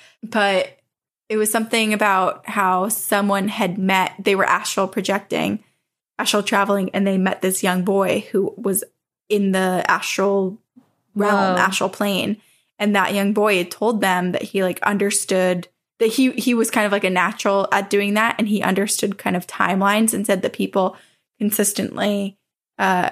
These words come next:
Speaker 1: accidentally jump into different versions
Speaker 2: I
Speaker 1: of their
Speaker 2: believe
Speaker 1: own
Speaker 2: it.
Speaker 1: universe. And there are s-, sometimes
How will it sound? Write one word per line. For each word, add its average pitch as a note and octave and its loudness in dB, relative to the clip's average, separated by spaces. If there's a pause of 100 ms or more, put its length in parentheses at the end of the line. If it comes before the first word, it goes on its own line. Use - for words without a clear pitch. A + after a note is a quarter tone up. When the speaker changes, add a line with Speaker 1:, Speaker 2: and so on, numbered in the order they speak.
Speaker 1:
accidentally F#3+ 0
jump F#3 -2 (100)
into G3 0
different F#3+ -2 (540)
versions F#3 0
Speaker 2:
I A3 2
Speaker 1:
of - 0
their F3 0
Speaker 2:
believe F3+ 2
Speaker 1:
own F#3+ 0
Speaker 2:
it. G#3+ 2
Speaker 1:
universe. G3+ 0 (100)
And A3 2
there G3 2
are G3+ 2
s-, - -12
sometimes A3 -2